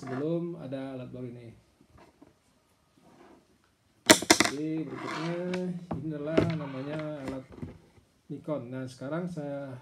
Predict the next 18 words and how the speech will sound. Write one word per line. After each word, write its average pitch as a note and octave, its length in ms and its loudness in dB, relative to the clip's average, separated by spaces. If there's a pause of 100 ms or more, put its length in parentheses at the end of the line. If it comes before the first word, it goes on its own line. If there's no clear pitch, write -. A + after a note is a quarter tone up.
(320)
menggunakan C3+ 560 -6
ini E3 480 -4 (520)
untuk C#3+ 400 -6
memfoto D3+ 800 -4 (480)
teman-teman D3+ 800 -2 (720)
para C3 160 -2
model C#3 560 0
yang B2 400 -6
ada B2 160 -6
di B2 160 -6
atas A2+ 160 -10
panggung, C3+ 560 -2
juga C#3 400 0
memfoto-foto C3 640 -6
waktu B2+ 160 -4
saya B2 240 -10 (560)
kunjungan C3+ 560 -4
ke B2+ 140 -6